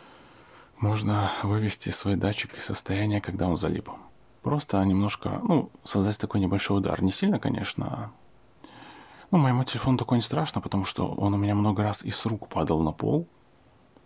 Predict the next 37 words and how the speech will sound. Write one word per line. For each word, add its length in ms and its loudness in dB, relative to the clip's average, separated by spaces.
и 80 0
ничего 280 0
с 100 -8
ним 140 4
не 100 0
было. 240 -4
Тем 140 -6
более 160 0
у 20 0
меня 140 0
ещё 180 -6
чехол 340 -2
такой 380 -6
серьёзный. 680 -2
Как, 160 -4
как 160 -4
бы 120 -4
такие 320 -2
чехлы, 360 -2
они 380 2
идеально 400 2
спасают 400 -4
от 140 -2
ударов, 440 0
потому 180 0
что 180 -4
здесь 180 -4
не 80 0
только 300 -4
силикон, 520 -2
но 160 0
ещё 260 -2
и 220 0
вот 140 -4
эта 120 -6
вот 140 -4
крышка. 440 -8